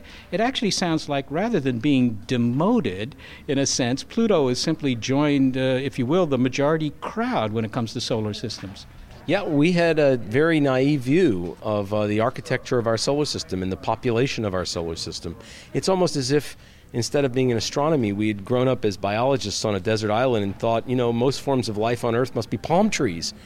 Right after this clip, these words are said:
Speaker 2: And then you come to realize there are elephants, and there are giraffes,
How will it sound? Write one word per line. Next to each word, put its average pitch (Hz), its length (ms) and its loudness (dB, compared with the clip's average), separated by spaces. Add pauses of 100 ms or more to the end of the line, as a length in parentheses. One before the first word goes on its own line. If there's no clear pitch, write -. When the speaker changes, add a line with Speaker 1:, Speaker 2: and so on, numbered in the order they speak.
(280)
Speaker 2:
And 127 100 2
then 156 140 4
you 143 80 2
come 147 220 0
to 147 120 0
realize 123 540 2
there 117 160 2
are 113 220 2
elephants, 139 640 0 (220)
and 117 140 0
there 123 160 4
are 127 160 2
giraffes, 135 800 -2